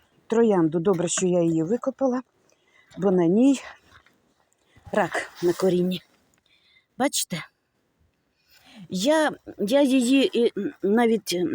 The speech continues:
не приклала багато зусиль. Вона така колюча, що страшне.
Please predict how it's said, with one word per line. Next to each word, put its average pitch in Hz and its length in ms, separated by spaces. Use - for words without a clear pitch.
не 208 240
приклала 226 440
багато 190 360
зусиль. 175 400
Вона 269 200
така - 220
колюча, 240 420
що - 140
страшне. 190 440